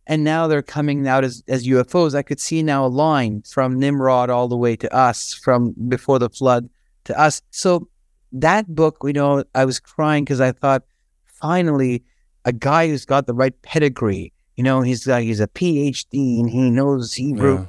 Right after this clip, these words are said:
Speaker 1: He's like, a, I, now I'd understood, like, coming from Iran and coming from Asia, I think I had a spiritual way of thinking about religion where it was like,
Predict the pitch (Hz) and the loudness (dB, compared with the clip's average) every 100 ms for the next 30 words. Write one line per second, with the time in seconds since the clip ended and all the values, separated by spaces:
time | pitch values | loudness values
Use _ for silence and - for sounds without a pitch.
0 | _ 131 123 120 123 117 123 - _ _ | _ -8 -6 0 2 2 -2 -4 _ _
1 | _ - 85 - - 160 160 165 165 208 | _ -8 -8 -10 -4 0 2 0 0 0
2 | 202 151 156 143 135 - 139 131 - 160 | 0 -2 -2 -2 -2 0 2 0 0 0
3 | 156 139 143 139 147 151 147 _ _ _ | 0 -2 -2 0 2 0 -2 _ _ _
4 | - - 160 139 147 165 160 135 139 180 | -8 -2 0 0 0 0 2 0 0 -2
5 | 175 147 - - 165 165 _ 156 143 139 | 0 0 -2 -4 -4 -4 _ -2 2 2
6 | - _ _ 76 120 117 - 131 143 135 | 0 _ _ -8 -6 -8 -8 0 2 2
7 | - _ 160 156 139 131 123 117 117 117 | -2 _ -4 -2 -2 0 2 0 0 0
8 | 110 113 110 123 123 120 117 123 120 | 0 0 0 0 2 0 0 0 0